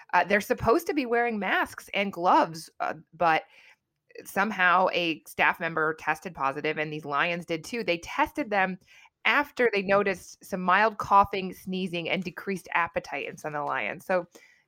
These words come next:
I, I feel a little bad for these guys. And, uh, the Ohio Department of Agriculture's Animal Disease Diagnostic Laboratory found that they had covid. The good news is none of the other big cats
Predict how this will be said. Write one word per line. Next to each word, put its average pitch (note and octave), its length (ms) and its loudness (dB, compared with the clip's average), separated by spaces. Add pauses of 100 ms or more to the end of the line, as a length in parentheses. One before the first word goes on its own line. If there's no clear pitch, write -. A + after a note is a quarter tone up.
(220)
I, G#3+ 160 -2
I - 20 -8
feel A#3 240 0
a A#3 60 2
little B3 160 -2
bad D4+ 280 2
for G#3 120 -6
these E3+ 240 -4
guys. D3+ 420 4 (540)
And, A3 260 4
uh, G3 280 6 (140)
the G#3+ 380 -2
Ohio G#3 420 2
Department G#3 420 0
of F#3 60 -6
Agriculture's E3+ 680 -2
Animal F3+ 380 -2
Disease D#3+ 380 -6
Diagnostic D3 800 0 (100)
Laboratory C#3 880 -4 (320)
found D3 240 0
that C#3 160 -12
they B2 120 -6
had - 200 -12
covid. C3+ 400 -4 (800)
The G#3 80 -6
good C4+ 200 4
news B3+ 300 -2
is G3 180 0
none F#3 280 2
of F#3+ 100 -4
the F#3 200 -4
other E3+ 260 4
big D#3 300 -4
cats - 360 -6